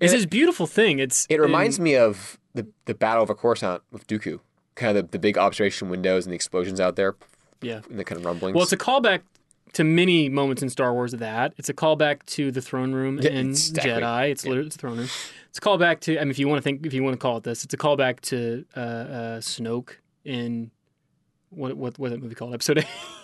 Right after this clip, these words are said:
Speaker 2: The Last
Speaker 1: The Last
Speaker 2: Jedi.
Speaker 1: Jedi. Wow.
Speaker 2: This, the confrontation in the throne room has been done before.
Speaker 1: Yeah.
Speaker 2: But this, Mandalore was this kind of utopian city. It was beautiful.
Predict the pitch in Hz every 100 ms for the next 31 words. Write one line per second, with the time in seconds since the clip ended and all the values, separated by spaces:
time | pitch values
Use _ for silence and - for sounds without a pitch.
0 | _ _ _ - 151 147 120 107 - 87
1 | 87 185 180 170 160 156 143 131 127 -
2 | _ _ _ 87 82 80 _ _ 190 175
3 | - 196 175 196 - 226 233 226 196 185
4 | 165 160 139 - 135 127 117 127 120 117
5 | 113 113 110 - 143 - - - 160 165
6 | 156 - 147 214 262 - 214 170 170 247
7 | 247 190 170 151 143 151 143 143 135 131
8 | 123 - 143 - 160 139 127 151 160 180
9 | - 180 156 120 127 135 - 156 160